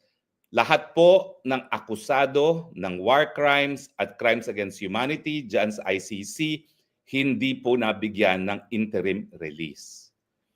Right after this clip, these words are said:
Hindi po yan makatarungan. Bakit? Eh, hindi pa naman nagkakasala, hindi pa napapatunayan na nagkasala akusado. Kita nyo to, anim na buwan na bago magkaroon man lang ng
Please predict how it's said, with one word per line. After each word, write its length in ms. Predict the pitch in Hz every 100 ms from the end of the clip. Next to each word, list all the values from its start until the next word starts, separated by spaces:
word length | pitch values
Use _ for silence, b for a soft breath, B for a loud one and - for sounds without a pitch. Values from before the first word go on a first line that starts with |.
| _ _ _
Hindi 240 | 190 214
po 160 | 226 196
yan 160 | 185
makatarungan. 800 | 160 147 127 110 110 98 64 71
Bakit? 380 | 90 151 165 113 - - _ _ _ _ _ -
Eh, 60 |
hindi 220 | 277 269 226
pa 100 | 254
naman 240 | 247 240
nagkakasala, 720 | 226 214 208 190 190 180 226
hindi 160 | 220 202
pa 80 | 185
napapatunayan 800 | 180 170 170 170 151 156 202 185
na 80 |
nagkasala 480 | 156 160 143 160 139 131
akusado. 640 | 135 - 131 117 175 180 b b _ _
Kita 240 | 156 165
nyo 160 | 147 135
to, 180 | 98 90 - _ _
anim 320 | 190 196 208
na 160 | 185 165
buwan 240 | 156 156
na 120 | 147 185
bago 240 | 156 139
magkaroon 440 | 151 147 160 147 147
man 120 | 135
lang 240 | 135 143
ng 160 | 131 131